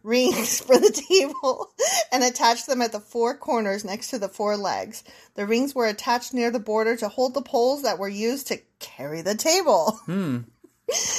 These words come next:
Speaker 1: He made these poles from acacia wood and overlaid them with
Speaker 2: Gold.
Speaker 1: Then he made special containers of pure
Speaker 2: Oh my God, gold.
Speaker 1: <laughs> for the table.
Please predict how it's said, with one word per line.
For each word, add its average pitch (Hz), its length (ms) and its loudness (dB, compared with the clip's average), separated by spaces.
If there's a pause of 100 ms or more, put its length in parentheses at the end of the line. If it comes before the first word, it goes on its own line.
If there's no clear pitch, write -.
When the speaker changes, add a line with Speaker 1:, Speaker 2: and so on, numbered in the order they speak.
(160)
Speaker 1:
He 403 180 6
made 392 220 2
these 381 180 0
poles 277 340 4
from 233 160 -2
acacia 269 440 -2
wood 220 220 0
and 208 140 -2
overlaid 254 540 2
them 262 200 2
with 269 540 2
Speaker 2:
Gold. 196 840 6 (400)
Speaker 1:
Then 254 160 2
he 359 160 0
made 294 240 0
special 247 340 0
containers 262 540 -2
of 220 160 0
pure 262 540 4 (180)
Speaker 2:
Oh 117 160 -12
my 98 280 -12
God, 90 520 -12
gold. 95 540 -6 (240)
Speaker 1:
<laughs> 719 240 0
for 392 140 2
the 302 120 -2
table. 240 560 -4